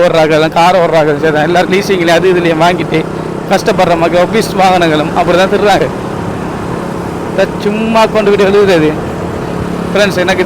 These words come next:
தெரிஞ்சு நீங்க யாருமே டிராஃபிக் அவங்க போலீஸ்காரர்களை கண்டு பயப்பட வேணாம். உங்கள்ட்ட ஒழுங்கான டாக்குமெண்ட்ஸ் இருக்கா, நீங்க கரெக்டா வாகனத்தை ஓடுறீங்களா, குடிக்காம ஓடுறீங்களா, அதுகளை மட்டும் பார்த்துக்கொள்ளுங்க.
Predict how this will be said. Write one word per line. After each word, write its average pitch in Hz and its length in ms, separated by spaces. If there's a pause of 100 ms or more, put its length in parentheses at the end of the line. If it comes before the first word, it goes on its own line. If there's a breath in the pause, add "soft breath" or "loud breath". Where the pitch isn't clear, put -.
(120)
தெரிஞ்சு 226 360 (220)
நீங்க 185 160 (160)
யாருமே 196 400 (720)
டிராஃபிக் 202 420
அவங்க 196 240
போலீஸ்காரர்களை 190 560
கண்டு 170 180 (140)
பயப்பட 220 360 (100)
வேணாம். 156 240
உங்கள்ட்ட 208 300
ஒழுங்கான 220 340
டாக்குமெண்ட்ஸ் 208 400
இருக்கா, 190 200 (580)
நீங்க 226 160 (200)
கரெக்டா 220 340 (140)
வாகனத்தை 214 320 (140)
ஓடுறீங்களா, 202 480 (800)
குடிக்காம 247 520
ஓடுறீங்களா, 208 480
அதுகளை 240 320
மட்டும் 202 260
பார்த்துக்கொள்ளுங்க. 196 520